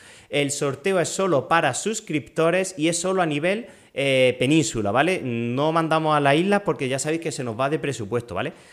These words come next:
Así que, por favor, solo a nivel peninsular y solo suscriptores, ¿vale?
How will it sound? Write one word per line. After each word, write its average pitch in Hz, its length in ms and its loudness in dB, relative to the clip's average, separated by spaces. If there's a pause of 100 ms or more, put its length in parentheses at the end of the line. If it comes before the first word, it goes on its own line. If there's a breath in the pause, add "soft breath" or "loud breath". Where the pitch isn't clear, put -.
Así - 240 -6
que, 117 100 0
por 117 100 -2
favor, 143 240 0
solo 156 260 0
a 160 60 0
nivel 156 240 0
peninsular 151 640 -2
y 139 80 -4
solo 226 420 -4 (240 loud breath)
suscriptores, 107 640 -6 (140)
¿vale? 247 220 -2